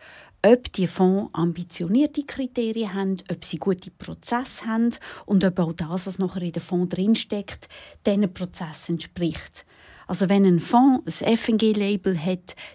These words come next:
dann weiss man, da wird eigentlich gut gearbeitet. Aber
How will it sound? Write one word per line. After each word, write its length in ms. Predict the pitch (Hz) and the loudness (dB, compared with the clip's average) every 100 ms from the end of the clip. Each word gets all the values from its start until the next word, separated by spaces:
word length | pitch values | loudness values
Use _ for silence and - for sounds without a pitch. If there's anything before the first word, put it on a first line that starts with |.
| _ | _
dann 200 | 220 208 | 4 4
weiss 340 | 156 151 160 | 4 -6 -2
man, 120 | 180 165 - - | -2 -4 -8 -6
da 140 | 196 | 0
wird 160 | 180 175 | 0 2
eigentlich 440 | 160 156 - - | -2 -4 -8 -10
gut 320 | - 175 180 - | -8 -6 -4 -6
gearbeitet. 520 | 147 - - - - - - - - - - | -6 -10 -18 -20 -20 -20 -20 -20 -20 -8 4
Aber 320 | 233 240 | 4 6